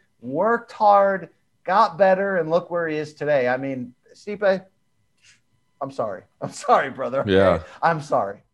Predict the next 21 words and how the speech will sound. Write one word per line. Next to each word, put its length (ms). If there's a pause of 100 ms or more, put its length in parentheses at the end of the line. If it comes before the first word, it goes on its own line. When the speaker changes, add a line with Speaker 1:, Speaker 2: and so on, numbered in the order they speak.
(320)
Speaker 2:
Very 400
much 220
a 60
guy 280
who 160
did 220
it 220
his 280
own 240
way 260
for 340
the 320 (460)
long, 500
if 120
not 120
entirety 420
of 80
his 160
career, 260
long 260
stretch. 380